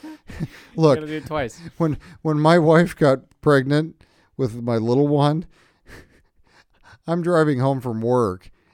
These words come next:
Speaker 2: and I get a, I get a photo sent to me, and it's three positive <laughs> pregnancy tests. <laughs> Okay,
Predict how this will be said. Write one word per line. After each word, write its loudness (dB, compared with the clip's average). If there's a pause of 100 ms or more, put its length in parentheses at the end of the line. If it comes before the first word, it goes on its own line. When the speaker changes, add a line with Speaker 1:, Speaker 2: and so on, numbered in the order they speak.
(100)
Speaker 2:
and -4
I 0
get -2
a, -2 (220)
I -4
get -2
a -4
photo 0
sent -6
to -12
me, -8 (320)
and -8
it's -10
three -2
positive -4
<laughs> -
pregnancy -2
tests. -2 (180)
<laughs> -8 (300)
Okay, 0